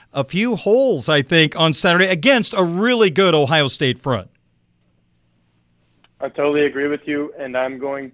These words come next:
Speaker 2: to direct everybody to my Twitter at T B Orca.
Speaker 1: <laughs>
Speaker 2: The first thing that I want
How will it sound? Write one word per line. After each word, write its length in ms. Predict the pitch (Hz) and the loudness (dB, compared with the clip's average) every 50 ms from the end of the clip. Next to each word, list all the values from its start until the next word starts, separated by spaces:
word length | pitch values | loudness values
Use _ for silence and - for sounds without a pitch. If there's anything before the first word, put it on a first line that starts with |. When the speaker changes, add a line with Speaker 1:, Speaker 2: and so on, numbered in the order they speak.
| _ _ | _ _
Speaker 2:
to 400 | 143 135 131 127 127 123 123 120 120 | -12 -10 -8 -8 -8 -8 -10 -12 -14
direct 400 | - 135 123 123 139 156 151 - | -14 -12 -8 -6 -6 -6 -4 -4
everybody 440 | 170 165 151 151 143 151 151 151 143 - _ | -6 -6 -6 -6 -8 -8 -8 -8 -10 -12 _
to 60 | - | -14
my 160 | 131 127 123 120 - - | -12 -12 -12 -12 -12 -10
Twitter 340 | 147 147 143 135 127 120 | -8 -8 -8 -8 -10 -10
at 280 | - 131 135 139 - _ | -10 -10 -12 -12 -14 _
T 140 | - 135 131 | -14 -14 -14
B 220 | 123 127 127 165 | -8 -6 -4 -2
Orca. 260 | 131 131 127 - 131 | -2 -4 -6 -8 -12
Speaker 1:
<laughs> 40 | 123 | -14
Speaker 2:
The 40 | 127 | -8
first 240 | - 190 208 208 - | -4 -4 -4 -2 -2
thing 160 | - 202 170 | -6 -6 -4
that 120 | 156 147 139 | -2 -2 -2
I 80 | 139 | -2
want 240 | 135 135 139 135 - | -4 -6 -6 -8 -10